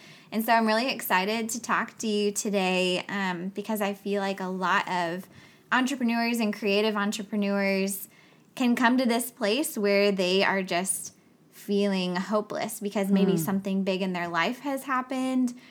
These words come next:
Speaker 1: or work is way harder than they expected, or they're putting too much, um, you know, when you, when you love what you do, when it's your art, it's really hard to detach your identity from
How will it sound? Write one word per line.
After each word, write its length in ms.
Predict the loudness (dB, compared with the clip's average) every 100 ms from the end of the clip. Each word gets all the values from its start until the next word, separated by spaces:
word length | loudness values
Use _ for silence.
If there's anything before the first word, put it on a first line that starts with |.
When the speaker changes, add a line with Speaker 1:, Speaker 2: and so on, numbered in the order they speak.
| -20 _
Speaker 1:
or 640 | 0 2 4 4 2 -2 -6 _ _ _ -6
work 420 | 2 2 2 -2 -2
is 260 | 0 0
way 300 | -2 2 2
harder 480 | 2 2 2 0 0
than 160 | 0 0
they 100 | -2
expected, 640 | -4 -2 -2 0 0 2
or 440 | 2 2 2 2 0
they're 460 | -2 -2 -2 -4 -10
putting 360 | -6 0 2 0
too 220 | -2 -2
much, 460 | 0 0 -2 -6 -6 -4
um, 480 | -4 -4 -4 -8 -10 -18 -20 -20 _ _ -20 -4
you 100 | 0
know, 140 | 2
when 120 | 2 2
you, 320 | 4 4 4
when 160 | 2
you 140 | 2 4
love 300 | 4 4 4
what 120 | 0
you 140 | 2
do, 200 | 2 2
when 100 | 2
it's 180 | 0 0
your 140 | 0 2
art, 340 | 4 4 2 -6 -20 -20 -12 -6
it's 160 | -2
really 240 | 2 4 4
hard 240 | 4 2
to 140 | 2 0
detach 500 | -2 0 2 2 2
your 100 | 2
identity 520 | 2 2 2 2 0
from 720 | 0 0 2 2 0 -2 -4